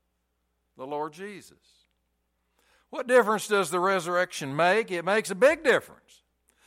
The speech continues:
It means that Jesus is still in the life-changing business.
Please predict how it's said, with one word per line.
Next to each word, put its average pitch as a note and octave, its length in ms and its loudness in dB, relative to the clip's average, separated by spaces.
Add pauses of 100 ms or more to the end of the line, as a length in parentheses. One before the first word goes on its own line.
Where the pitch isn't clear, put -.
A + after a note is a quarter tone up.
(180)
It F3 140 -12
means A3 440 -4
that E3+ 200 -6
Jesus F3 680 -6
is D3 160 -8
still G#3 580 0
in D#3+ 120 -8
the C#3+ 100 -2
life-changing F3 1200 -4 (120)
business. F#3+ 640 -6